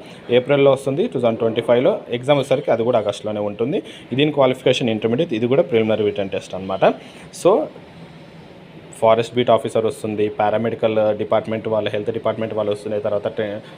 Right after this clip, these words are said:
ట్రాన్స్కో, జెన్కో, ఆ, ఎలక్ట్రికషన్, ఎలక్ట్రిషన్ బోర్డు నుంచి వస్తున్నాయి, హెల్త్ డిపార్ట్‌మెంట్ నుంచి వస్తున్నాయి, తర్వాత గ్రూప్ వన్, గ్రూప్ టూ, గ్రూప్ త్రీ కూడా నుంచి వస్తున్నాయి. తర్వాత, ఆ, నెక్స్ట్ గ్రూప్ వన్ ఇంకో నోటిఫికేషన్ వస్తుంది, కానిస్టేబుల్ ఎస్ఐ నోటిఫికేషన్ వస్తుంది. కాబట్టి, aspirants overall-గా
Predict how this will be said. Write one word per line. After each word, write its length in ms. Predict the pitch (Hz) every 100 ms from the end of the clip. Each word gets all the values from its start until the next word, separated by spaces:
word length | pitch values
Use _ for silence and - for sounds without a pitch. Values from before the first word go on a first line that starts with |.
| -
ట్రాన్స్కో, 420 | 113 110 - 113
జెన్కో, 500 | 110 110 110 113 107 - - - - - - - 113
ఆ, 220 | 107 107
ఎలక్ట్రికషన్, 680 | 110 107 - 113 113 - 107
ఎలక్ట్రిషన్ 480 | 113 117 - 127 117
బోర్డు 220 | 113 113
నుంచి 220 | 113 113 110
వస్తున్నాయి, 400 | - 110 110 110 - - - -
హెల్త్ 200 | 113 117
డిపార్ట్‌మెంట్ 520 | 123 127 120 120 120
నుంచి 60 | 110
వస్తున్నాయి, 300 | - 110 107
తర్వాత 200 | 107 117
గ్రూప్ 280 | 110 117 120
వన్, 140 | 120
గ్రూప్ 180 | 113 117
టూ, 80 | 117 110
గ్రూప్ 160 | 113 113
త్రీ 120 | 113
కూడా 200 | 117 117
నుంచి 200 | 113 110
వస్తున్నాయి. 440 | 101 110 107 110 - - - -
తర్వాత, 300 | 110 120 117 113 107
ఆ, 300 | 113 110 110
నెక్స్ట్ 260 | 107 113 131
గ్రూప్ 400 | 113 123 131 127
వన్ 140 | 127
ఇంకో 260 | 113 123 120
నోటిఫికేషన్ 580 | 107 113 113 123 113 107
వస్తుంది, 260 | - 107
కానిస్టేబుల్ 560 | - 113 120 - 123 107
ఎస్ఐ 200 | - 127
నోటిఫికేషన్ 580 | 123 117 - 107 - 107
వస్తుంది. 260 | - 107
కాబట్టి, 300 | 104 104 117
aspirants 420 | 107 - 135 185 - - - 107
overall-గా 360 | 120 120 127